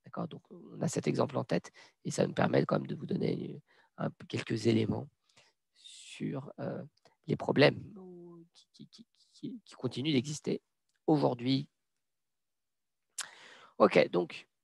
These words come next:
euh, pour poursuivre, donc, qu'est-ce qui se passe dans les années soixante-dix quatre-vingts ? Je vous dis un contexte inadapté, donc des changements culturels profonds,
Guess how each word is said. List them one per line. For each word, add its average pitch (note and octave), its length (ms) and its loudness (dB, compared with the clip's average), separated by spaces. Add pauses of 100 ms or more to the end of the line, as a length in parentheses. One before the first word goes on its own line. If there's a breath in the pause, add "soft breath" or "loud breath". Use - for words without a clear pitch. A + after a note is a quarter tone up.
(680)
euh, D3 400 6
pour E3 220 -4
poursuivre, A3+ 560 4
donc, D3+ 160 2
qu'est-ce - 240 -6
qui C#3 100 -8
se - 80 -12
passe D#3 160 6
dans C3+ 80 4
les A#2 120 2
années - 160 -2
soixante-dix - 440 -12
quatre-vingts ? - 460 2
Je F3 60 -8
vous D3+ 40 -8
dis C3+ 140 2
un C3+ 80 2
contexte - 580 -2
inadapté, C3 640 4
donc C#3 180 -2
des A2+ 100 4
changements A#2+ 380 -4
culturels E3 600 6
profonds, D3+ 560 0